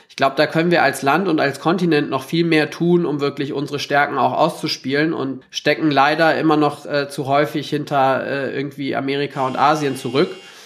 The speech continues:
Und da ist wirklich das Schöne, dass beim Thema Kreislaufwirtschaft, glaub ich, ähm, ja, wie gesagt, gibt's, äh, keinen besseren Standort für ein aufstrebendes Unternehmen.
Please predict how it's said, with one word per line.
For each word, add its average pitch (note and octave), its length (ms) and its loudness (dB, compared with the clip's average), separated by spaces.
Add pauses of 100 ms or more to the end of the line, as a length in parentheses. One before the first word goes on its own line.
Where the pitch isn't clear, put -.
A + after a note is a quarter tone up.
(260)
Und B2 260 -4
da B2+ 420 4
ist - 580 -8
wirklich D3 320 0
das C#3 140 0
Schöne, D3+ 320 2
dass C#3 200 -2
beim C3+ 140 -2
Thema C3+ 240 0
Kreislaufwirtschaft, C#3+ 880 0
glaub C3 200 0
ich, C3 280 -4
ähm, A#2+ 440 -4
ja, G#2 260 0
wie B2+ 100 -2
gesagt, A#2+ 360 0
gibt's, - 320 -8
äh, A#2 360 0
keinen B2 340 0
besseren B2 320 0
Standort A#2 640 -2
für A#2 240 -4
ein C3 160 -2
aufstrebendes A#2 640 -2
Unternehmen. G#2 520 -6